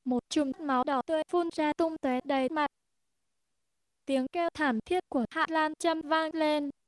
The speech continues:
thân người hắn nhanh chóng rơi xuống dưới cầu. Bàn tay đang cầm tay tôi chợt dùng lực mạnh nhấc người tôi lên không. Lực kéo về, tôi và hắn cùng nhau ngã về phía sau.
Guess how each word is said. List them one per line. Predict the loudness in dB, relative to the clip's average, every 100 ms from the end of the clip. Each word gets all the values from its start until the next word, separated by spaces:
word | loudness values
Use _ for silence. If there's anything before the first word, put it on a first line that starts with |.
| _ -6
thân | -2 0
người | 2 0 0
hắn | 0 0 0
nhanh | 2 0
chóng | 2 0 0
rơi | 0 0 0
xuống | 0 0 0
dưới | 0 0 0
cầu. | 2 0 0 -2 -8 _ _ _ _ _ _ _ _ _ _ _ -4
Bàn | 0 0
tay | 0 -2
đang | 0 0 0
cầm | 0 0 0
tay | -2 -2
tôi | 0 -2 0
chợt | -2 0
dùng | 0 0 0
lực | 0 0
mạnh | -2 0
nhấc | -2
người | 0 0 0
tôi | 0 0
lên | 0 0 -2
không. | 0 2 0 -4 _ _ _ _ _ _ _ _ _ _ _ _
Lực | -2 -2 0
kéo | -2 2
về, | 2 2 -2 -8 _ _ -4
tôi | -2 0
và | 0 0
hắn | 0 0
cùng | 0 0 0 0
nhau | 0 -2
ngã | -2 -2
về | 0 -2 -4
phía | -2 0 0
sau. | 0 0 2